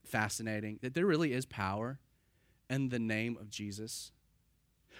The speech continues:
Whether you're an atheist, a Christian, a Buddhist, a hedonist, a pagan,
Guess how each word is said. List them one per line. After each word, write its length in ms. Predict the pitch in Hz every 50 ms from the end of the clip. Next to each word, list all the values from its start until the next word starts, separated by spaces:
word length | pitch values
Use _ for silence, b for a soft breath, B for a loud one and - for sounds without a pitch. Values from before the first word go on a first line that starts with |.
| B
Whether 200 | B 226 226 302
you're 240 | 277 226 233 214 190
an 80 | 170 -
atheist, 640 | 160 170 185 214 - - 208 214 214 202 - -
a 60 | 147 139
Christian, 680 | - - 190 202 190 - - - - 208 196 196 190 -
a 80 | 143
Buddhist, 680 | 139 127 139 175 196 202 185 190 190 175 - - - - -
a 60 | 139
hedonist, 680 | 135 - 180 190 196 175 190 190 175 175 175 - - -
a 40 | 139
pagan, 420 | - - 196 180 185 180 165 -